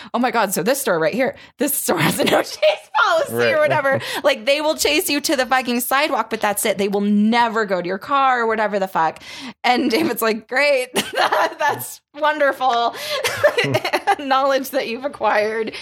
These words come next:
Speaker 1: But, um, that's Target, the company that I'm talking about, by
Speaker 2: Right.
Speaker 1: the way. <laughs>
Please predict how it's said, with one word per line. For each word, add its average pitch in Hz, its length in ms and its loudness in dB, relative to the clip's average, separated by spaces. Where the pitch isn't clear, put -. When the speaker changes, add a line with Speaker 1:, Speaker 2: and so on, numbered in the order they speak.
Speaker 1:
But, 320 260 0
um, 277 260 0
that's 254 240 -2
Target, 160 380 -4
the 180 60 -4
company - 360 -6
that - 80 -8
I'm 190 80 -8
talking 220 260 -6
about, 240 120 4
by 240 240 2
Speaker 2:
Right. - 300 0
Speaker 1:
the - 60 -10
way. 440 460 -10
<laughs> - 40 -20